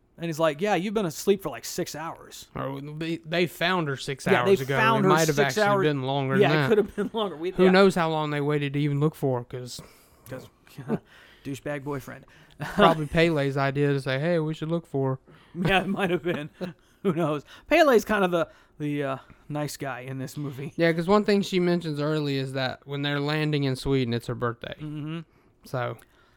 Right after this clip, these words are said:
Speaker 1: So she gets there and
Speaker 2: 'Cause she's like, "Is it tomorrow?"
Speaker 1: Mm-hmm.
Speaker 2: 'Cause you know that, that's signaling him to, it's her birthday at this
Speaker 1: Uh-huh.
Speaker 2: point.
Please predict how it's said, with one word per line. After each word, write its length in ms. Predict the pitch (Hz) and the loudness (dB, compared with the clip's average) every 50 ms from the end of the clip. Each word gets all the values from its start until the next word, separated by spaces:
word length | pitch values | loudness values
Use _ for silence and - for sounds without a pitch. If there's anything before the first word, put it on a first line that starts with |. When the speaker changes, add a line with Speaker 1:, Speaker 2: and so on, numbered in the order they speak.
| _ _ _ | _ _ _
Speaker 1:
So 240 | - - 143 143 139 | -8 -6 -6 -6 -6
she 260 | 123 - - 202 208 | -8 -4 -2 0 2
gets 180 | 196 196 185 - | 2 2 2 2
there 460 | - 180 170 165 165 165 160 143 - _ _ _ - | 0 0 2 2 2 0 -2 -4 -8 _ _ _ -12
and 320 | 165 151 143 147 147 147 | -8 -8 -6 -6 -6 -6
Speaker 2:
'Cause 120 | 143 143 139 | -8 -8 -8
she's 120 | 147 147 | -4 -2
like, 180 | 156 139 127 - | -2 -2 0 0
"Is 160 | 165 175 170 | -2 0 0
it 140 | 170 147 - | -2 -4 -4
tomorrow?" 520 | 143 139 139 143 156 175 202 226 233 233 220 - - | -4 -4 0 2 4 4 6 4 4 2 0 -2 -8
Speaker 1:
Mm-hmm. 340 | - 156 156 143 151 165 175 160 - _ _ _ _ | -10 -8 -8 -8 -8 -8 -10 -10 -14 _ _ _ _
Speaker 2:
'Cause 220 | - 135 120 - | -6 -6 -4 -4
you 240 | 131 127 139 143 147 | -8 -6 -2 0 2
know 240 | 151 151 151 151 147 | 2 4 2 2 0
that, 320 | 139 139 139 147 139 - | 0 -2 -4 -6 -6 -8
that's 240 | 143 151 156 156 - | -8 -8 -8 -8 -8
signaling 560 | - - 180 170 170 165 156 147 143 139 139 | -8 -6 -4 -4 -4 -4 -6 -6 -6 -6 -8
him 260 | 139 143 143 139 135 127 | -8 -8 -8 -8 -8 -8
to, 180 | 127 123 120 - _ - | -8 -10 -10 -14 _ -6
it's 220 | 143 147 143 - | -6 -6 -4 -4
her 100 | 151 139 | -6 -4
birthday 420 | 135 147 147 143 - - 123 123 | 0 2 2 2 2 2 2 2
at 100 | 117 110 | 2 2
this 160 | 117 123 - 131 | 0 -2 -4 -4
Speaker 1:
Uh-huh. 100 | 131 131 | -4 -4
Speaker 2:
point. 320 | 127 120 117 120 - - | -4 -4 -4 -6 -8 -12